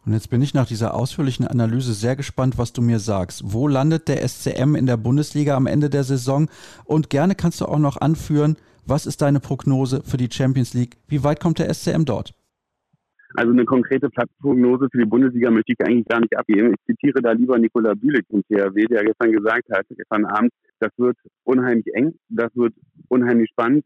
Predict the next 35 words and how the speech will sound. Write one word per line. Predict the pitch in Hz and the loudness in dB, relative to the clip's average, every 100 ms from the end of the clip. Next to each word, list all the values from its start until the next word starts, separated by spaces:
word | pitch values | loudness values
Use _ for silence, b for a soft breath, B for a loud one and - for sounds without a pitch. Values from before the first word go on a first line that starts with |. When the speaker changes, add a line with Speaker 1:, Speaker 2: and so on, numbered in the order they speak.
| _ | _
Speaker 2:
und | 107 113 | -2 -2
das | 117 | -2
wird | 117 117 - | -4 -4 0
ein | 110 - | -2 2
unglaubliches | 135 139 107 107 120 - 113 | 4 4 2 -2 -4 -12 -10
Kopf-an-Kopf-Rennen. | - 110 101 110 127 _ 90 107 147 _ _ _ _ - | -8 -4 -2 -2 -4 _ 0 2 2 _ _ _ _ -2
Und | 117 107 | 0 0
weißt | - 123 | -2 0
du, | 147 - - | 0 -2 -4
in | - 127 | -2 0
dem | 127 160 | 2 2
Augenblick | - 135 135 131 | 2 2 2 0
kannst | - 135 - | 0 0 2
du | 135 123 - - _ _ - | 2 2 2 -4 _ _ -6
gar | 117 123 | 0 2
nicht | 120 | 2
sagen, | 120 131 113 | 2 2 2
wer | |
die | 101 92 | 2 2
Nase | 85 90 92 | 2 -2 -4
vorne | 101 92 117 | 0 2 4
hat, | 131 - - | 2 -2 -2
weil | 107 107 | 0 0
ich | - | 0
glaube, | 110 117 | 0 2
dass | 113 107 | 0 0
so | 120 120 | 0 0
ein | 104 113 113 | 2 2 2
großes, | 107 117 - 123 - - | 0 -4 -2 -4 -4 -2
einheitliches | 117 110 110 113 110 | 0 0 -2 -2 0
Niveau | 104 107 120 80 | 0 2 2 2
ist. | 110 - _ b b b | 0 -2 _ b b b
Das | 104 - | -6 -4
ist | - | -2
das | 123 | -4